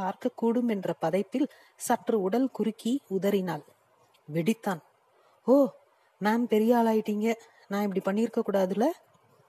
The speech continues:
"ஆரம்பிச்சிட்டியா? My foot. பெரிய ஆள். இந்த பிரச்சனைக்கு தான் நான் அவ்வளோ பேசினேன். உனக்கு புரிய போறதும் இல்ல, அவங்க என்னை விட போறதும் இல்ல. நான் டெல்லிக்கு வந்திருக்க கூடாது."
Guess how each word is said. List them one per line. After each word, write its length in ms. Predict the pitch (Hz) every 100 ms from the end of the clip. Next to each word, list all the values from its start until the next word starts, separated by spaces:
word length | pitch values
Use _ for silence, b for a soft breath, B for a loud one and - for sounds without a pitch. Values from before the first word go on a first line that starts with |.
| _ _ _ b b b 202
"ஆரம்பிச்சிட்டியா? 720 | 214 208 196 - 202 254 262 - _ _ -
My 220 | 185 180 -
foot. 180 | 277 - - _ _ _ _ -
பெரிய 420 | 190 214 226 190
ஆள். 180 | 170 170 - _ _ b b b
இந்த 240 | 226 247 262 220
பிரச்சனைக்கு 420 | - 294 294 262
தான் 160 | 294
நான் 220 | 277 208 180
அவ்வளோ 280 | 208 262
பேசினேன். 460 | 226 202 214 226 208 _ _ _
உனக்கு 300 | 175 185 196
புரிய 320 | 185 196 220 247
போறதும் 300 | 226 196 247
இல்ல, 320 | 233 196 277 254 b b -
அவங்க 300 | 180 202 202
என்னை 220 | 185 190
விட 220 | 170 220 -
போறதும் 360 | 214 185 220 240
இல்ல. 200 | 175 - _ b b b -
நான் 260 | 175 202 208
டெல்லிக்கு 380 | 185 233 -
வந்திருக்க 460 | 208 165 190 254 214
கூடாது." 340 | 175 170 156